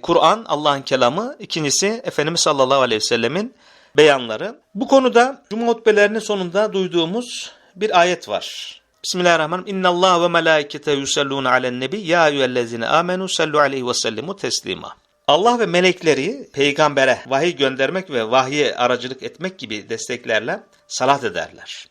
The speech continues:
"Ey iman edenler, siz de ona salat edin ve tam bir teslimiyetle ona itaat edin." Ahzab suresinin elli altıncı ayeti. Görüldüğü gibi ayette Allah meleklerin salatı açıkça ifade ediliyor. Müminler de Peygamber Efendimiz sallallahu aleyhi ve selleme salat etmeleri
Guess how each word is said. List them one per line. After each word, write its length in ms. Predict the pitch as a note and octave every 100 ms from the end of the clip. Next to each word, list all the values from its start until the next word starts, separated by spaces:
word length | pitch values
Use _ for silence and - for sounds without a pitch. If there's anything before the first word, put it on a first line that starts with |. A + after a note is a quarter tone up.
| -
"Ey 380 | F#3+ A3 D3+ C#3
iman 260 | B2 A2
edenler, 480 | G2+ G2 F#2+ C#3+ A3+ G3+
siz 340 | - F3+ C3+
de 80 | A#2+
ona 540 | A2+ B2 G#3 B3+ A#3+ -
salat 400 | - C3+ F3+ F#3
edin 240 | E3+ A3
ve 180 | D#3 -
tam 300 | - B3 G#3
bir 80 | F3
teslimiyetle 640 | - D#3 - D#3 C#3+ F3
ona 340 | D#3 D#3+ A#3+ B3
itaat 240 | A2+ G2+
edin." 100 | - -
Ahzab 340 | C3+ - D#3+
suresinin 540 | - A#2 G2+ - F3 G3
elli 220 | C#3 A#2
altıncı 520 | G#2+ A2 G#2 E3+ A3+
ayeti. 460 | C#3+ A2+ G2 - G3 _
Görüldüğü 340 | F3+ A#3 C4+ C4+
gibi 240 | D3+ D3
ayette 580 | F#3 G3+ C3 - G3+ - -
Allah 280 | F3 F#3+ A3+
meleklerin 520 | F#3 F#3 F#3 F#3 G#3+
salatı 520 | G3+ F3 E3+ E3+ A#3
açıkça 580 | E3+ - E3 E3 G#3+ C#4 _
ifade 360 | D#3+ C#3+ A2+ F#2+
ediliyor. 380 | A2 A#2 E3+ A3+ - _ E3
Müminler 520 | F3 G3 G#3+ B3 E3+
de 160 | F#3+ C4 _
Peygamber 420 | - F#3 G#3+ A#3 F3
Efendimiz 460 | - F3+ G3 A3+
sallallahu 400 | - F3 F3 F#3
aleyhi 220 | D#3+ D3+
ve 60 | C#3+
selleme 480 | C#3+ C#3+ B2 C#3+ G#3+
salat 340 | - C#3+ F3 D#3
etmeleri 600 | - C3+ A2+ G#2 F#2